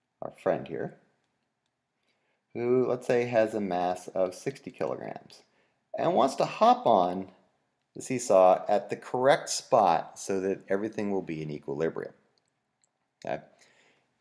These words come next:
Now, how to figure that out? Well, let's look at a free body diagram to start here, okay, once that other person sits on here. Now, if we were to consider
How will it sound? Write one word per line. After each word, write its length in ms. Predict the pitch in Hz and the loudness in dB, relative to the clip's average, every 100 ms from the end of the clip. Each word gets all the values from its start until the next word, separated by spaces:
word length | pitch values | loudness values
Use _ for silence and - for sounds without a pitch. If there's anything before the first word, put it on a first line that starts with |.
| _ _ 165 | _ _ 4
Now, 260 | 143 - - - _ _ _ _ _ _ _ _ | 4 2 -16 -20 _ _ _ _ _ _ _ _
how 120 | 127 | 2
to 60 | 117 | 2
figure 300 | 113 101 95 | 2 0 2
that 180 | 85 76 | 4 4
out? 180 | - - - _ _ _ _ _ _ _ 151 | 2 -6 -20 _ _ _ _ _ _ _ 4
Well, 460 | 170 165 - - _ _ _ _ _ - | 4 4 -8 -20 _ _ _ _ _ -4
let's 240 | 339 349 | -4 0
look 180 | 285 - | 0 2
at 80 | 160 | 0
a 40 | |
free 220 | - 131 113 | 2 2 4
body 240 | 90 85 | 4 4
diagram 540 | 78 71 60 50 52 | 2 2 0 -6 -12
to 60 | 50 | -12
start 300 | - 78 - | -4 -4 -4
here, 180 | - - _ _ _ - | -12 -18 _ _ _ -2
okay, 180 | 82 85 | 0 0
once 380 | 101 117 139 - | 2 2 2 4
that 340 | 110 95 - | 6 6 4
other 220 | 101 104 95 | 2 2 0
person 400 | - - 82 78 | -2 -6 -8 -10
sits 320 | - 87 - | -8 -6 -6
on 160 | 64 - | -8 -8
here. 160 | - _ _ _ _ _ _ _ _ _ _ | -20 _ _ _ _ _ _ _ _ _ _
Now, 240 | 131 127 - | 2 4 4
if 120 | 135 | 0
we 80 | - | 0
were 80 | 339 | 0
to 60 | |
consider 360 | 339 202 - | 0 -2 0